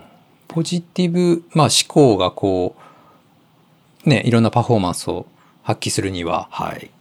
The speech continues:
Speaker 1: いいわけですけれども、
Speaker 2: うん。
Speaker 1: まあ、そういうのも学習によって、まあ、ポジティブ思考もいけるぞみたいなね。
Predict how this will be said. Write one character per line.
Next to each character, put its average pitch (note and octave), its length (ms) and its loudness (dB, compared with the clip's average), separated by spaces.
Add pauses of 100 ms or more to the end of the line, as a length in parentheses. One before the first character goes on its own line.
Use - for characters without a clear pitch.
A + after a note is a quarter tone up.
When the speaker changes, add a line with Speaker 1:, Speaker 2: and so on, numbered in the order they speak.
(200)
Speaker 1:
い - 80 6
い G2+ 60 4
わ E2 100 -4
け - 100 -10
で - 80 -10
す - 120 -10
け - 80 -10
れ G2 60 -10
ど F#2 120 -10
も、 F#2 360 0
Speaker 2:
う - 20 -8
ん。 D#2+ 100 -8
Speaker 1:
ま C2 260 -14
あ、 D#3+ 60 2
そ B3+ 120 4
う - 20 8
い - 20 8
う F#3 40 6
の B2 40 4
も G#2 60 2
学 - 240 -2
習 C#3+ 220 2
に C#3 120 4
よ B2+ 140 2
っ B2 40 -6 (220)
て、 D3 360 0 (520)
ま D#3 100 4
あ、 - 20 -12
ポ C#3 120 2
ジ C3 80 -2
テ D3 100 2
ィ C3 40 4
ブ C#3 80 0
思 F#2 380 0
考 - 40 -18
も - 280 -18
い A2 100 -2
け A#2 100 2
る G2+ 100 2
ぞ E2+ 120 -8
み F#2 80 -14
た - 160 -16
い - 60 -20
な - 120 -20
ね。 C3 220 -6